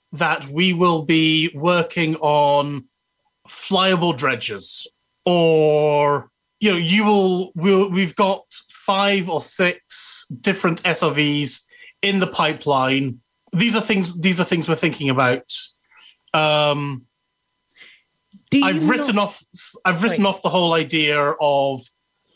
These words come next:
Speaker 1: having proper zero G maneuverability. I think it's a shame. I think it's a missed opportunity. But I, I think,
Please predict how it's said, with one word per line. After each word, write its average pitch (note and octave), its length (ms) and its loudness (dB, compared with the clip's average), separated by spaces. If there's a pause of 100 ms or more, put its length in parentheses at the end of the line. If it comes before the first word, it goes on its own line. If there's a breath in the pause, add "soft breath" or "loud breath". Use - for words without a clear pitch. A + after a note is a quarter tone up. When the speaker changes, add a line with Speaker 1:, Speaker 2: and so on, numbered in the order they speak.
(160)
Speaker 1:
having D3 720 -2
proper D3 720 0
zero C#3+ 360 0
G C3 600 -2 (560)
maneuverability. C3+ 1200 0 (640)
I D#3 100 2
think D#3 200 -2
it's - 120 -2
a C#3 40 -4
shame. F3 320 0
I D3 60 0
think C3+ 160 -8
it's B2+ 100 -6
a C3+ 40 -8
missed C#3 220 -4
opportunity. B2 800 -4 (760)
But D3+ 220 0
I, D3 340 0
I D#3 40 2
think, D#3 460 -4